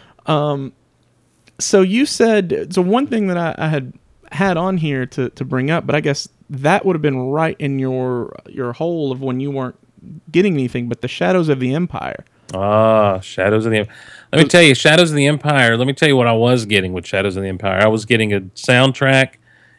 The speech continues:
Speaker 2: and a novel.
Speaker 1: Yep.
Speaker 2: And it was the coolest thing because, like, I started to get excited at the prospect that maybe a movie's coming.
Speaker 1: Yeah.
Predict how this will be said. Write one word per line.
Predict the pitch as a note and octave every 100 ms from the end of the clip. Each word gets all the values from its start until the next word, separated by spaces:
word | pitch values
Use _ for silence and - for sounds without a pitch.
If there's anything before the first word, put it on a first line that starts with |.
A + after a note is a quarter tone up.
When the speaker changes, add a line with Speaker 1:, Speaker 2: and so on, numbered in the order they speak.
| -
Speaker 2:
and | G#2+
a |
novel. | G#2 G#2 A2 A2 F#2+ F2 - _
Speaker 1:
Yep. | C3 A#2 A2+ _ _ _ _ _ _ _ -
Speaker 2:
And | C3 B2 A#2 A#2 A#2
it | C3
was | C3 C3+ A2+
the |
coolest | A#2 C#3 C3+ B2 -
thing | B2 A#2
because, | A2 B2 A2+
like, | A#2+ A2
I | A2+
started | A2+ B2+ A#2
to |
get | A2+
excited | A2 F2 A#2+ A2+ A2
at | F#2
the |
prospect | - A2+ G#2+ A#2 G#2
that | -
maybe | A2 A2 G#2+
a | G#2+
movie's | G#2 G2+ G2 -
coming. | F#2+ F#2 - - _ -
Speaker 1:
Yeah. | G3 C3+